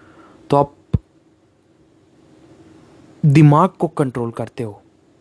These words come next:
दिमाग को मास्टर करते हो, ना कि दिमाग आपको मास्टर करता है। ऐसे इस, बता दो, इस डेली लाइफ में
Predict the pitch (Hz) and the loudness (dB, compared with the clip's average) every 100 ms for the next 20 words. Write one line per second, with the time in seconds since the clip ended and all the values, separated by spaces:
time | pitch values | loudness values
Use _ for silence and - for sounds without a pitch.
0 | _ _ _ _ _ _ 123 131 139 165 | _ _ _ _ _ _ -2 2 4 2
1 | 185 170 156 135 123 - 131 120 110 117 | 0 -2 0 -2 -4 -8 -8 -10 -12 -14
2 | 107 - _ _ _ _ _ _ _ 135 | -14 -18 _ _ _ _ _ _ _ -4
3 | 135 - 139 143 139 - 117 110 - 127 | -2 -2 0 0 -2 -4 -8 -6 -6 -6
4 | 113 - 120 110 104 104 104 - _ _ | -8 -10 -12 -14 -14 -16 -18 -20 _ _
5 | - - _ - - - - - - - | -20 -20 _ -20 -20 -20 -20 -20 -20 -6
6 | - 156 135 135 - _ _ 135 113 131 | 0 0 -2 -8 -12 _ _ -6 -2 0
7 | 131 120 117 110 123 147 175 123 101 _ | 0 -2 -4 -4 -2 0 -2 -4 -10 _